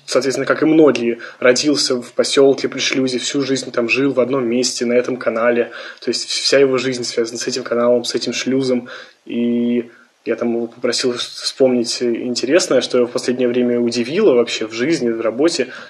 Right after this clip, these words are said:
И он вспомнил, как по каналу, э, проплывала белая, белоснежная яхта, э, и на ней сидел один мужчина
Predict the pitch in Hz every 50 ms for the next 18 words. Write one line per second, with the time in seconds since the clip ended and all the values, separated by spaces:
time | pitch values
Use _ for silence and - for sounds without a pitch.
0 | - - 123 123 127 127 127 - 143 143 143 139 127 127 - - - - 120 -
1 | - - _ - - - - 117 123 139 143 135 127 123 120 - - - - -
2 | - _ - 117 120 117 117 - - 123 120 - 127 120 127 127 131 127 117 117
3 | 123 127 123 120 120 117 113 113 113 120 120 120 113 - - 139 123 113 120 120
4 | 117 113 117 127 143 160 - - - 131 120 120 - - - - - - _ -
5 | - 120 117 113 110 110 110 - - - - 120 120 113 113 117 123 123 - -
6 | 123 120 123 120 117 117 120 123 131 131 127 123 117 - - - 160 160 175 165
7 | 147 139 131 123 131